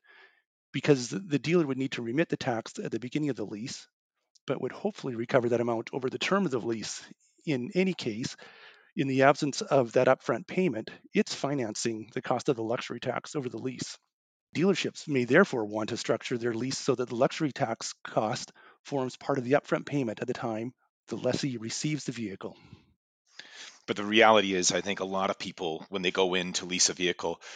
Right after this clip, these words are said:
Speaker 2: they're not thinking in terms of large deposits. Like, I know we're talking generally about, uh, more expensive cars here, but at the same time, I think most people are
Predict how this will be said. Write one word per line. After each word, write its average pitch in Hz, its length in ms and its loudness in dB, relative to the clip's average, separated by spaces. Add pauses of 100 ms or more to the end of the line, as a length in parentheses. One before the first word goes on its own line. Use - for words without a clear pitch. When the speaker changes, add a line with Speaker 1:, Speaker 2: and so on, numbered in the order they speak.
(260)
Speaker 2:
they're 104 220 4
not 107 200 2
thinking 98 300 -4
in 82 80 -4
terms - 340 -6
of - 200 -14 (220)
large 85 640 -2 (140)
deposits. - 400 2
Like, 92 140 0
I 107 60 8
know 113 160 4
we're 107 120 0
talking 101 380 -2
generally 87 380 -2
about, 80 280 -2 (420)
uh, 78 280 2
more 98 220 -6
expensive - 440 -6 (320)
cars 175 340 2
here, 76 300 -4 (120)
but 90 180 4
at 92 100 -10
the 87 60 0
same 107 240 4
time, 90 400 -2 (420)
I 90 40 -16
think 90 140 -8
most 104 220 0
people 90 220 -6
are 82 120 -2